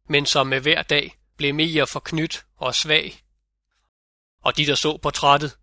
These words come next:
hviskede i virkeligheden også om den mirakuløse lighed som et bevis på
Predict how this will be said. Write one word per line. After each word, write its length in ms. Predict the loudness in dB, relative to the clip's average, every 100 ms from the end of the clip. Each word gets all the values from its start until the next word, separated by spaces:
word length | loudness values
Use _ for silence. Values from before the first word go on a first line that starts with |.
| _
hviskede 380 | 2 4 2 0
i 20 |
virkeligheden 440 | 0 0 -2 -2
også 260 | 0 0 -2
om 120 | -2
den 160 | 0 0
mirakuløse 720 | 2 0 0 -4 -4 -4 -4
lighed 400 | -4 -2 -4 -6 _ _
som 200 | 0 2
et 100 | 2
bevis 360 | 0 0 -4 -10 -8
på 220 | -8